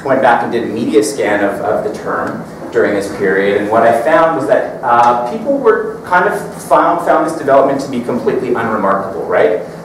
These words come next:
Uh, that New York City, in adding the term, uh, gender expression to its, uh, local ordinance, was just kind of getting on to the human ri-, rights train with other jurisdictions that had already, uh, done this. And so the first case that actually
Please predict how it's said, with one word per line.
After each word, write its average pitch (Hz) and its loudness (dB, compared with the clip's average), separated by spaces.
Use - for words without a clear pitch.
Uh, 123 4
that 131 -2
New 147 0
York 160 4
City, 151 4
in - 2
adding 131 4
the - -4
term, 131 0
uh, - 4
gender 131 -2
expression 123 -2
to 117 -2
its, 110 -4
uh, 113 2
local 117 0
ordinance, 123 0
was 139 2
just - 2
kind 202 2
of - -2
getting 139 4
on 120 4
to 135 -2
the 120 -2
human 120 -2
ri-, 117 0
rights 117 2
train 120 -2
with 107 0
other - 2
jurisdictions 110 -2
that 107 0
had - -2
already, 95 0
uh, - 4
done 95 -2
this. - -8
And 151 0
so 165 2
the 160 4
first - 0
case 202 6
that 175 0
actually 156 -2